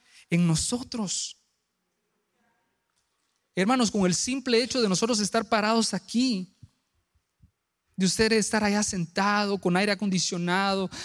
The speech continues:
tiene su casa que la dejó allá con aire también, tener un carro, tener un trabajo, tener a su hijo, tener salud.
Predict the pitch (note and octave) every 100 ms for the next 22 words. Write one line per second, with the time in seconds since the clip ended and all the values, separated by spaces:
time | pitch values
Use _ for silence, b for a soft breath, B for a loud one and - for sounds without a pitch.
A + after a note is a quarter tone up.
0 | - G#3 G#3 - D#3+ - G3+ G3+ G3 F#3+
1 | F3+ D#3 D#3 G3 F3+ F3+ F#3 F#3+ F3+ E3
2 | F3+ G3+ F#3 F3+ E3 E3+ F#3+ G3+ F#3+ F3+
3 | F#3+ F#3 E3+ G#3 G3+ F#3+ F3 F3 F#3+ F#3+
4 | F3 G3 G3+ F#3+ F3+ F#3 F#3 F#3 F3+ G#3
5 | F#3+ F3+ F3 F3+ G3 E3+ F#3+ A3